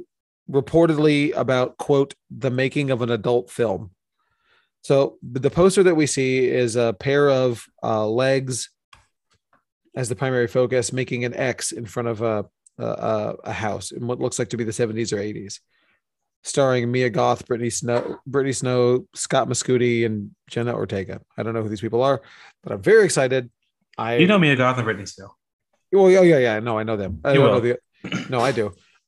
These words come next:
Speaker 1: Um, are you, are you familiar with any of those three movies at all? Have you heard of them?
Speaker 2: I've heard of 'em. Um, and I just looked, I looked 'em up and they looked familiar, but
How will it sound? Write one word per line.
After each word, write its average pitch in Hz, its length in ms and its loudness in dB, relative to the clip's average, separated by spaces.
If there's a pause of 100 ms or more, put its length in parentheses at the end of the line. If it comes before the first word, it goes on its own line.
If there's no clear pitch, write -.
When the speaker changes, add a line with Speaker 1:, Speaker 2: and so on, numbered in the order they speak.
(120)
Speaker 1:
Um, 107 540 -2 (1300)
are 160 80 4
you, 156 140 2
are 156 160 2
you 170 120 0
familiar 131 360 -2
with 170 160 0
any 160 160 2
of 165 60 2
those 180 120 0
three 165 100 -2
movies 170 260 0
at 117 80 0
all? 120 240 -4 (140)
Have 127 80 -2
you 120 60 -2
heard 123 120 2
of 143 80 2
them? 185 160 -8 (840)
Speaker 2:
I've 143 120 -2
heard 123 140 0
of 120 80 0
'em. 110 300 -4 (140)
Um, 110 520 -6
and 123 40 -4
I 120 120 0
just 120 180 -8
looked, 120 200 -12 (140)
I - 100 -8
looked 120 200 -2
'em 107 100 -4
up 104 220 0
and 98 100 -8
they 98 140 -6
looked 101 240 -8
familiar, 95 560 -10
but 95 160 -14